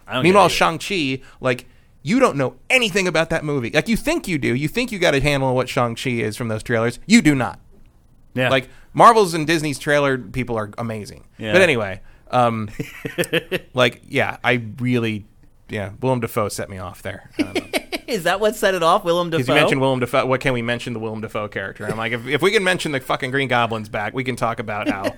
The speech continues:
Speaker 1: <laughs>
Speaker 2: William Daf-, Willem Dafoe shows up six minutes into this game.
Speaker 1: <laughs> Yep. So, uh, let's see. Where do we leave off there? Talking about twelve minutes.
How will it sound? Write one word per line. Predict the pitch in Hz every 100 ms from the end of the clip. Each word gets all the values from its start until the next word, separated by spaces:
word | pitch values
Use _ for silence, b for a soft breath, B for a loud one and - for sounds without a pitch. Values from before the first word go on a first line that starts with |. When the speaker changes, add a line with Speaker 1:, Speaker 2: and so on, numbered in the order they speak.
| - 269
Speaker 1:
<laughs> | - -
Speaker 2:
William | 139 131
Daf-, | 123 -
Willem | 156 147
Dafoe | 135 147 131
shows | - 135 120
up | 127
six | - 151 -
minutes | 127 120 -
into | 110
this | 104 101
game. | 110 90 82 80 -
Speaker 1:
<laughs> | - - 139 - 233 285 285 240 170
Yep. | 151 165 - -
So, | - 180 160 156 156 151 160 -
uh, | 123 131 127 127
let's | - 156
see. | 156 117
Where | - 143 151
do |
we | 147 143 123 -
leave | 131 135 127
off | 117 -
there? | 110 95
Talking | 98 120 110 127
about | 117 110
twelve | - 117 117
minutes. | 123 107 -